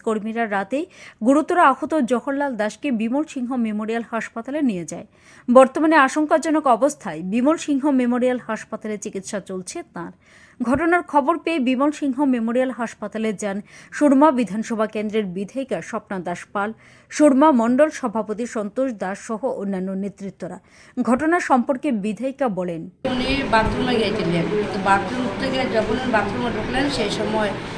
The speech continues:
Speaker 2: তো একজন দুষ্কৃতিকারী ওনাকে সিপিএম এর যে লাল পতাকা আছে সেই লাল পতাকা যে হাত লাগাচ্ছে চিহ্ন রয়েছে সেই পতাকার মধ্যে, সেই পতাকাটা পাওয়া গেছে। এই পতাকা দিয়ে ওনাকে মুখটাকে বেঁধে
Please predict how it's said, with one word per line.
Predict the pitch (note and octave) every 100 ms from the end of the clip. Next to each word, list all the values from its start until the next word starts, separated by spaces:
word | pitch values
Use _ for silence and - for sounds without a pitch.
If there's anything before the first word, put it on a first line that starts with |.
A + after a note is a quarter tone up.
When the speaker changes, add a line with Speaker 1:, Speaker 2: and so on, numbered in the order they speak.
| - -
Speaker 2:
তো | A3
একজন | G3+ G3+ G#3+
দুষ্কৃতিকারী | G3+ G#3 G#3+ G#3 G3+ G3+ A#3 C#4
ওনাকে | G#3+ G#3 G3 G3+ G3 F3+ - - - -
সিপিএম | - A#3+ A3 G#3+ A3
এর | G#3
যে | A3+
লাল | G3+ G#3+ A3 A3
পতাকা | G3+ G3+ G3 G3+
আছে | F#3 - D4+ - -
সেই | - B3
লাল | G3 G#3+ A3+
পতাকা | G#3+ G#3+ G#3+ G3+ G3+
যে | -
হাত | F#3+ G3
লাগাচ্ছে | G#3+ A3 A3+
চিহ্ন | A3 G3+
রয়েছে | A3 G#3+
সেই | G3 G#3
পতাকার | G3+ G3+ G3 G3
মধ্যে, | G#3 - D4+ F#4 - - - -
সেই | A#3 G#3+
পতাকাটা | G3+ G3 G3+ G#3 G3+ G3+ G3
পাওয়া | G3 G3+
গেছে। | G3+ G#3+ C4+ D#4 - - - B3
এই | C#4+
পতাকা | A#3+ A#3+ A3+ A3+
দিয়ে | B3 B3+
ওনাকে | G3+ G#3+ G#3 G#3
মুখটাকে | G3+ G#3+ F#3+ A#3+ A#3+
বেঁধে | G#3+ A3 A#3+